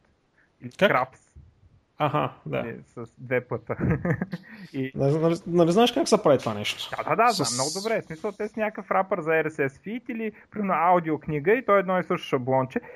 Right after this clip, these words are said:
Speaker 1: И аз съм сигурен, че даже им абюзват те, доколкото знам, не съм много сигурен де, но предполагам, може би, има тапи, с което да публишваш.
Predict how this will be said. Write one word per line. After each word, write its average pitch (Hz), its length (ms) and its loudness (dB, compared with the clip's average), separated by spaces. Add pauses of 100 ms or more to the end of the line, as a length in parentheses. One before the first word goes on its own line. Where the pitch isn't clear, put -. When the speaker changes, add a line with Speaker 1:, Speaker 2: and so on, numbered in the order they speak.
(140)
Speaker 1:
И 139 60 2
аз 175 140 6
съм 220 120 -6
сигурен, 233 380 -4
че 196 180 -6 (180)
даже 175 280 2
им 208 140 -2
абюзват 190 500 -4
те, 185 160 -2
доколкото 165 480 -8
знам, 165 400 -6 (160)
не 147 120 -10
съм 196 140 -12
много 180 220 -2
сигурен 127 320 -2
де, 131 140 2
но 170 300 -4 (1200)
предполагам, 147 640 0
може 131 420 -4
би, 143 280 -8 (320)
има 175 200 -2
тапи, 165 400 -2
с - 80 -20
което 160 320 -6
да 139 80 -6
публишваш. - 760 -14